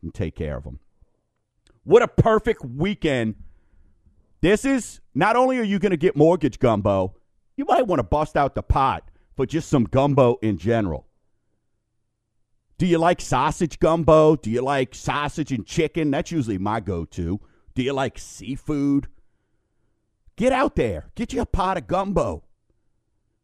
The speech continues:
This is perfect gumbo chow down weather, that is for sure. So,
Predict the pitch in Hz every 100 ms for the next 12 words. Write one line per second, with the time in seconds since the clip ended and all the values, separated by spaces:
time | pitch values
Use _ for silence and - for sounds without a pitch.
0 | _ - 214 233 - - _ - - 262
1 | - 92 - - _ _ - 80 143 180
2 | 165 165 160 - - - 151 156 143 123
3 | 113 117 120 87 101 107 104 95 - 87
4 | 92 78 64 _ _ _ _ _ _ _
5 | _ _ _ _ _ _ _ _ _ _
6 | _ _ _ _ _ _ _ _ _ _
7 | _ - 240 247 233 175